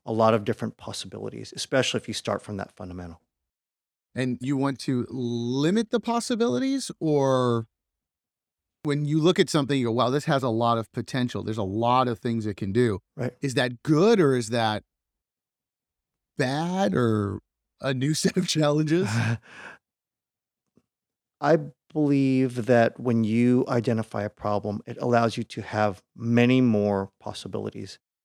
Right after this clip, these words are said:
Speaker 1: 'Cause once a problem has been stated, then you kinda have a direction, if you will, that you're already going towards. But if you have a problem statement that is broad,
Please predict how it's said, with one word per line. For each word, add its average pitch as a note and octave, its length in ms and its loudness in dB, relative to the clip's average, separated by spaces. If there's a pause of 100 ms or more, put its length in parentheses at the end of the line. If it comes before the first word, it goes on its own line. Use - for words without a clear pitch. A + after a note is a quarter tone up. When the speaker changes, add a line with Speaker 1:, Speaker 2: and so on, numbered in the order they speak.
Speaker 1:
'Cause G#2 180 -6
once C#3+ 360 4
a C#3+ 100 2
problem B2+ 400 6
has G2+ 160 -2
been G2+ 160 -10
stated, G2+ 640 -4
then A2+ 180 4
you G#2 140 2
kinda G2+ 380 -4
have G#2+ 160 -4
a F#2 180 -4 (400)
direction, A#2+ 500 2
if - 200 -14
you G2+ 80 -12
will, G2+ 200 -10
that - 200 -10
you're G2+ 140 -8
already F#2+ 200 -6
going G2 280 -8
towards. - 400 -20 (440)
But - 80 -16
if - 160 -10
you C3+ 100 0
have C3+ 120 4
a A#2+ 60 0
problem G#2+ 340 -4
statement B2 480 -4
that G2+ 140 -14
is F2+ 140 -12
broad, A2+ 580 4